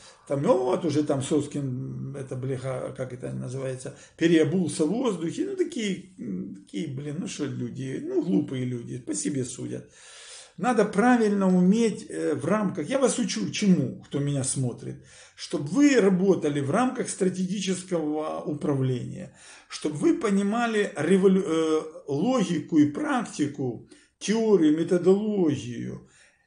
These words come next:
и методику такой науки, как революционная деятельность.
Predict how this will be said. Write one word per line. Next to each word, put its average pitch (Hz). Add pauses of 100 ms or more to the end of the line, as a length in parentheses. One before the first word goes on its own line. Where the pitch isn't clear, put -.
(100)
и 170
методику 175
такой 208
науки, 196
как 165
революционная 165
деятельность. 127